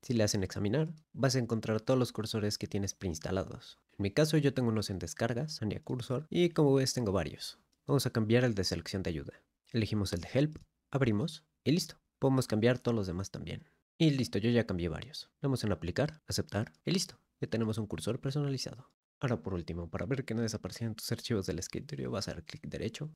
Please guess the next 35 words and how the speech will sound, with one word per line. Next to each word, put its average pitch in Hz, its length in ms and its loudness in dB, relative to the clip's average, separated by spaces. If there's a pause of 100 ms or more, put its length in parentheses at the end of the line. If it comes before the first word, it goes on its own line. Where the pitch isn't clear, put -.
(140)
ver, 92 320 -4 (240)
y 151 100 -2
siempre 156 280 2
podrás 117 360 0
mostrar - 340 -6
iconos 90 320 -8
del - 160 -12
escritorio. - 580 -12 (480)
A - 60 -4
mí - 20 0
me 139 80 0
gusta 120 240 -2
tener 95 280 -4
los 90 140 -8
iconos 95 240 -8
pequeños, 131 640 -8
pero 120 140 -2
realmente 127 440 2
lo 117 140 0
voy 87 160 -2
a - 40 -2
dejar 95 260 -6
desactivado. 80 640 -10 (240)
Si - 100 -4
escribimos 104 400 0
Windows 104 300 0
R, 139 300 -6 (100)
abrimos 110 360 -2
el 78 120 -8
C - 80 -8
M 82 100 -6
D 135 220 -8
y - 60 0
escribimos 98 600 -2
DIR, - 220 -2